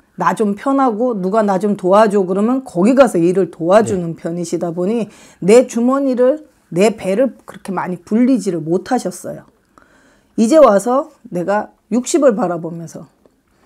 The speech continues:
Speaker 1: 이제는 해야 되겠다라는 마음이 드셨어.
Speaker 2: 네.
Speaker 1: 금전도 그렇고 내가 더 나이 들어서는 욕심을 못 낼 것 같아서 이제라도 욕심이 나서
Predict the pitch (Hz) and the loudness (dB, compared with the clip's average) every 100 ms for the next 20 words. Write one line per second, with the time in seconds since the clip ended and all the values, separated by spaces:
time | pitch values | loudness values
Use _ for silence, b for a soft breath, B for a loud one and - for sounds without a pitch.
0 | b b b b - 202 320 311 269 - | b b b b 0 4 4 4 0 -2
1 | 330 359 330 277 269 233 226 214 202 202 | -6 -4 -2 -2 -2 -2 0 0 -2 -4
2 | 175 - 202 240 175 175 165 160 - 147 | -6 -8 -4 -2 -2 -6 -6 -10 -12 -20
3 | - _ - 92 _ _ _ _ _ - | -20 _ -20 -20 _ _ _ _ _ -8
4 | 185 190 190 175 160 156 160 156 - 170 | -2 0 2 0 -4 -6 -6 -10 -6 -2
5 | 190 247 - B B - 190 226 247 - | -2 -4 -8 B B 0 0 2 -2 -2
6 | 190 240 226 185 202 202 185 180 160 160 | 2 2 2 2 2 0 -4 -4 -8 -14
7 | 156 _ _ _ _ _ _ - 180 - | -18 _ _ _ _ _ _ -4 -4 -2
8 | 214 175 160 190 226 226 190 175 165 170 | -4 -4 0 2 2 2 0 -2 -4 -12
9 | - 165 - - b b 180 180 262 247 | -14 -14 -16 -20 b b -4 4 4 4
10 | 180 175 170 - 190 170 160 165 160 | 0 -2 -2 -6 -6 -6 -10 -10 -12